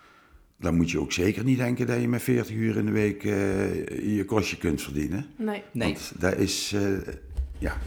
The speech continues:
Speaker 1: dat is een illusie.
Speaker 3: Even voor de luisteraars. Ik heb even een, eh, ik kan me namelijk voorstellen dat niet iedereen weet wat franchise nou precies is.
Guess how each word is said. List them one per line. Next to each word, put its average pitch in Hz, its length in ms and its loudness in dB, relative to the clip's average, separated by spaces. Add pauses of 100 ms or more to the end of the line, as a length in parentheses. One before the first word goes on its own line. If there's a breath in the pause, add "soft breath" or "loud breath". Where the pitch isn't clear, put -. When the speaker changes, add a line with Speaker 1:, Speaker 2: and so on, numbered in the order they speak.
Speaker 1:
dat 87 120 2
is 90 160 2
een 90 100 4
illusie. 73 480 2 (520 loud breath)
Speaker 3:
Even 139 220 4
voor 113 100 -2
de 104 80 0
luisteraars. 110 720 6
Ik - 120 -8
heb 107 160 0
even 101 260 -2
een, 95 140 -2
eh, 92 420 0
ik - 100 -6
kan 180 140 10
me 170 60 8
namelijk 135 300 8
voorstellen 143 460 2
dat 101 140 -4
niet 127 200 4
iedereen 107 400 0
weet 107 220 2
wat 104 180 -6
franchise 113 560 -2
nou 101 120 -2
precies - 360 -8
is. - 480 -2